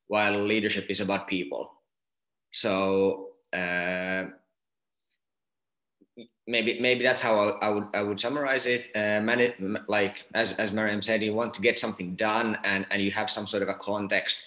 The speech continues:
There's task or, or tasks, but, uh, and, and people have to kinda, like, I think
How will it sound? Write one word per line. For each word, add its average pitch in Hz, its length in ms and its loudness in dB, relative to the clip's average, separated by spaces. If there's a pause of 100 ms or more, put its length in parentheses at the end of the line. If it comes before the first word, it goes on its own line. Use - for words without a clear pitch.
(280)
There's 110 240 2
task 104 540 2
or, 98 220 2
or 95 160 0
tasks, - 800 0 (240)
but, 101 300 0 (240)
uh, 95 400 2
and, 104 180 0
and 104 140 -4
people 120 240 -2
have 113 400 0
to 107 100 -4
kinda, 98 240 -2
like, 98 260 0 (140)
I 101 120 0
think 110 280 -6